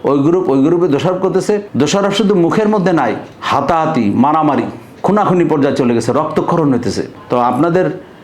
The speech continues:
কাছে অনুরোধ, আপনারা কিছু একটা ব্যবস্থা করেন এবং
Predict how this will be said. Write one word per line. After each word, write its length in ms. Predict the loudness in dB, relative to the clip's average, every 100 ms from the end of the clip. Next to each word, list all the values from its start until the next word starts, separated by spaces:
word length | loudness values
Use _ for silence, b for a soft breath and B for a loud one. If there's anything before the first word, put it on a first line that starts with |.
| -8
কাছে 240 | -4 0 0
অনুরোধ, 500 | 2 2 2 0 -2 -10 -18 -16 -6
আপনারা 320 | -2 0 0
কিছু 280 | 0 -2 -2
একটা 180 | -2 0
ব্যবস্থা 420 | 0 0 -2 -2
করেন 340 | 0 0 -2 -4 B B B
এবং 400 | -2 0 0 -2